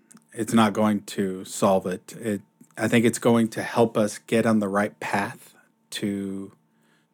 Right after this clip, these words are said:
you know, I, I think the first step for us is to treat them as people and to treat them as human beings, not something less than human beings. Um, human beings that make, that, that made a mistake somewhere along the way. And I think we can all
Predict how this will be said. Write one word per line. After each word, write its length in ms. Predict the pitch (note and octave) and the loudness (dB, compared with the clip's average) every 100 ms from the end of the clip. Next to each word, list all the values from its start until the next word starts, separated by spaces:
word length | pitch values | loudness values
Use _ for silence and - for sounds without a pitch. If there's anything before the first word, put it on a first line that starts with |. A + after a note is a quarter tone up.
| _ | _
you 120 | - | 0
know, 60 | A2 | 2
I, 380 | G#2 A2 A#2 A#2+ | 2 2 -2 0
I 40 | |
think 200 | B2 C3 - - | 2 0 -2 -4
the 100 | B2+ | 2
first 260 | B2+ B2 | 2 2
step 260 | - B2 - | 2 0 2
for 200 | A2+ A2 | 2 2
us 200 | A2+ - | 2 0
is 140 | A2 | -4
to 120 | - A2 | -4 -8
treat 320 | - A2+ A2 | 0 0 2
them 140 | A2+ | 2
as 120 | G2+ | 2
people 460 | - - B2+ A2 A#2 - _ _ _ - | -4 -4 -4 -6 -16 -18 _ _ _ -8
and 400 | G#2+ G#2 G2+ G2+ | -4 -2 -2 -6
to 100 | A#2 | -10
treat 280 | - A2 G#2+ | -2 -2 2
them 120 | A2 | 2
as 100 | G2+ | 2
human 260 | - B2 G2 | 2 2 2
beings, 480 | G#2+ G#2 G#2 - - | 0 -2 -6 -6 2
not 240 | A2 A2 | 2 2
something 360 | - A2+ A2+ G2 | 2 2 2 -2
less 320 | G#2 A2 - | 0 0 0
than 220 | - F#2 | -6 -8
human 380 | - A2+ G2 A2 | -10 -12 -12 -14
beings. 500 | - - F#3+ - - - - - - - | -14 -16 -18 -20 -20 -20 -20 -20 -20 -2
Um, 420 | A2 G#2+ G#2 G2+ - _ | 4 4 4 -4 -10 _
human 280 | C#3+ C3+ A#2+ | 6 8 8
beings 260 | C3 B2 | 8 6
that 140 | A#2+ A#2 | 4 4
make, 280 | A#2 A#2 - _ _ | 4 4 0 _ _
that, 240 | A#2 A#2 | -2 2
that 120 | C#3 | 2
made 200 | C#3+ D#3 | 6 8
a 40 | E3 | 8
mistake 520 | B2+ - B2+ - - | 4 2 0 0 -10
somewhere 380 | - A#2 A2+ G#2+ | 0 2 4 2
along 300 | G#2+ G#2+ G#2 | 2 2 2
the 60 | |
way. 220 | G2 G#2+ G2 | 2 2 2
And 80 | |
I 80 | G2+ | -2
think 240 | G#2+ B2 B2 | 0 0 2
we 140 | A#2+ | 0
can 160 | - G#2+ | 2 4
all 360 | G#2+ G#2+ F#2+ | 4 4 2